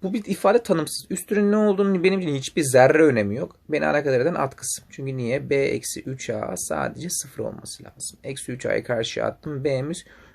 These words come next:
üç tanecik A'ya. E, A'mızın dört olduğunu bilmeyen var mı? Yok. Herkes bu, bilmesi lazım. B'miz de üç çarpı dörtten cevabım kaç olacaktır? On iki. A'yı biliyorum. B'yi bul-, biliyorum. Bir zahmet toplayıverelim artık. On iki artı dörtten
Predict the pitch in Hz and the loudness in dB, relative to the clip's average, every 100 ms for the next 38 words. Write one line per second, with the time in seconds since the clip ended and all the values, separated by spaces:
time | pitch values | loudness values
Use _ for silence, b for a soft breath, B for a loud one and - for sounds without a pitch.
0 | B 190 - - 117 131 - 110 - 50 | B -6 -4 0 0 0 -2 0 0 -2
1 | - - 156 175 185 196 190 196 196 180 | -4 0 2 2 0 0 2 2 0 0
2 | 185 185 185 185 185 185 143 151 214 214 | -2 -2 -2 0 2 2 2 0 -2 -4
3 | 120 113 139 127 117 127 113 110 127 113 | -4 -2 -4 -2 -4 -4 -10 -6 -4 -4
4 | - - - - 151 156 156 127 101 87 | -4 -6 -6 -6 -4 0 0 -2 -6 -8
5 | - 151 - - - - - - - - | -6 -6 -6 -6 -6 -6 -10 -6 -8 -8
6 | _ 107 117 156 - B B B B - | _ -4 -2 -4 -8 B B B B -12
7 | - 117 113 123 123 123 - - - - | -6 -2 -2 -4 -6 -6 -10 -10 -14 -12
8 | - 165 - b b b - 208 196 - | -4 -4 -4 b b b -4 -2 -2 -4
9 | 139 143 160 _ - 180 180 180 165 127 | -4 -2 -4 _ 2 4 6 4 2 2
10 | 123 135 175 165 165 165 151 135 107 - | 0 0 0 4 4 4 2 -4 -8 -6
11 | 113 107 117 156 156 160 156 160 185 - | -2 0 0 -2 -4 4 4 4 -4 0
12 | 190 180 190 185 175 131 110 107 104 107 | 0 2 6 6 8 8 8 6 4 0
13 | - 165 160 175 165 147 131 113 104 107 | -4 -6 -2 0 -2 0 0 2 0 -4
14 | 104 110 110 110 - 117 131 | -6 0 0 -2 -6 -4 -4